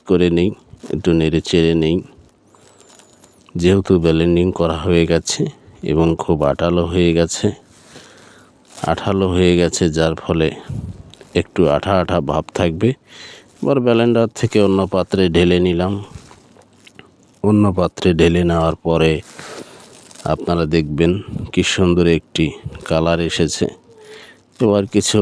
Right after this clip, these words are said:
লবণ এই আমাদের বড়ই মাখাতে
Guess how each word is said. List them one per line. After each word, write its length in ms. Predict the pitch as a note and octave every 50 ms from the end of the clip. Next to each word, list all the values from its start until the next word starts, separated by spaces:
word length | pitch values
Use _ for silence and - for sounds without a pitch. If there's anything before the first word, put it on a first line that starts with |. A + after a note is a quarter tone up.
| F#2
লবণ 320 | F2+ F2 E2+ E2 F2 F2+ F2+ G2+ A2+ B2+ - - - - - - - - - - - - - - - - _ _ _ _ _ _ _ - - _ _ _ _ _ _ _ _ _ _ _ _ _ _ _ _ _ _ _ _ _ _ _ _ F2
এই 180 | F2 F2+ F2 E2+ E2+ E2+
আমাদের 360 | E2+ F2 F2 E2 E2 E2 D#2+ E2+ E2 F#2+
বড়ই 260 | E2 E2 E2+ F#2+ G2+ G2 F#2+
মাখাতে 460 | F2 D#2+ - - - - - - E2+